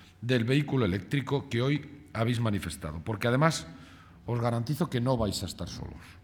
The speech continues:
El Gobierno central ha declarado su apoyo y su apuesta decidida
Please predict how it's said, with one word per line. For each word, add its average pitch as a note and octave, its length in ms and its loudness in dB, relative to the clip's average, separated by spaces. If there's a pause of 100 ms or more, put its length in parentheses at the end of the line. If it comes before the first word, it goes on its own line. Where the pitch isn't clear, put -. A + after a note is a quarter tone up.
(760)
El G2+ 120 -4
Gobierno C3 400 2
central D3 560 2 (480)
ha B2 100 0
declarado C3 500 4
su - 140 0
apoyo D3+ 300 2
y D3 40 4
su - 120 -2
apuesta B2+ 420 2
decidida B2+ 720 0